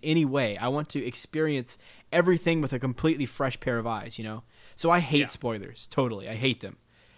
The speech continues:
Speaker 1: Um, and I get where you're coming from, where just, uh, Game of Thrones is the worst I have ever seen with this.
Speaker 2: Mm-hmm.
Speaker 1: And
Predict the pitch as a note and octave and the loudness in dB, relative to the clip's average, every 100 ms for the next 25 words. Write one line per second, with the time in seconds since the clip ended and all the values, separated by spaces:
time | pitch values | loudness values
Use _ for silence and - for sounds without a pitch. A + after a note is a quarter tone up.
0 | _ _ _ B2+ B2+ A#2+ - - _ _ | _ _ _ -2 -2 -2 -10 -20 _ _
1 | _ _ _ _ _ _ _ _ _ _ | _ _ _ _ _ _ _ _ _ _
2 | D3 D3 D3 C#3 - - D3+ G#3 A#3+ E3+ | 0 2 2 -2 -6 2 8 8 8 2
3 | B2 F#3 D#3+ - A2+ A2+ C3 C3+ C3 B2+ | 2 0 0 -2 -2 -2 0 0 0 -4
4 | _ _ _ _ _ - - _ - - | _ _ _ _ _ -20 -20 _ -20 -20
5 | - - - F#3+ F3 - - - - E3 | -20 -14 -4 -2 -2 -8 -16 -12 -6 -6
6 | D#3+ G3+ C4+ - A3+ A3+ E3 D3 C3+ B2 | 4 6 6 4 4 4 2 2 2 4
7 | C#3 F3 - C3+ B2 G#2+ - C3+ C#3 C3 | 4 4 2 2 2 0 -2 0 2 0
8 | - A#2+ G#2+ - F#2 - - - _ _ | -2 -4 -4 -10 -16 -16 -20 -20 _ _
9 | _ _ _ _ - E3 C#3 C3 A2 _ | _ _ _ _ -12 -10 -10 -14 -16 _
10 | _ _ - _ - D#3+ E3+ E3+ | _ _ -20 _ 0 2 4 2